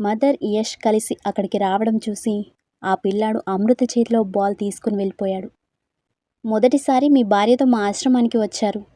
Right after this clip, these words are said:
మా ఆతిథ్యం తీసుకునే వెళ్ళాలి బాబు." "మళ్ళీ ఎప్పుడైనా వస్తాం మేడం." "అరే,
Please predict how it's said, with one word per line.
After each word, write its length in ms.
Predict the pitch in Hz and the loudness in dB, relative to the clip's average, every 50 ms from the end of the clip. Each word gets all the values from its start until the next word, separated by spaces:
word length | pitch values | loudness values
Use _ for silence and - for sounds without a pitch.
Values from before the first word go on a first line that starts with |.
| _ _ _ _ _ - | _ _ _ _ _ -4
మా 220 | 208 196 196 196 | -2 0 0 0
ఆతిథ్యం 340 | 196 - 247 233 233 269 254 | 0 -2 -2 0 2 2 2
తీసుకునే 500 | 233 233 226 226 - - - 269 269 262 | 4 2 0 0 0 4 4 4 6 6
వెళ్ళాలి 320 | 240 226 220 214 214 208 | 6 4 4 4 4 2
బాబు." 380 | 202 208 202 190 196 196 196 196 - _ _ _ _ _ _ _ _ _ _ _ _ _ 190 | 2 2 2 2 0 -2 -4 -4 -8 _ _ _ _ _ _ _ _ _ _ _ _ _ -4
"మళ్ళీ 240 | 190 190 202 226 | -4 -2 0 2
ఎప్పుడైనా 400 | 254 277 262 - 247 247 240 233 | 2 2 2 0 0 0 0 -2
వస్తాం 380 | 220 208 196 - - 226 226 220 | -2 -4 -6 -6 -8 -8 -8 -6
మేడం." 320 | 214 202 190 196 190 196 196 _ _ _ _ _ _ _ _ _ _ _ _ _ - | -8 -8 -8 -10 -10 -12 -16 _ _ _ _ _ _ _ _ _ _ _ _ _ -6
"అరే, 280 | 202 202 202 202 196 | -4 -2 -2 -2 -4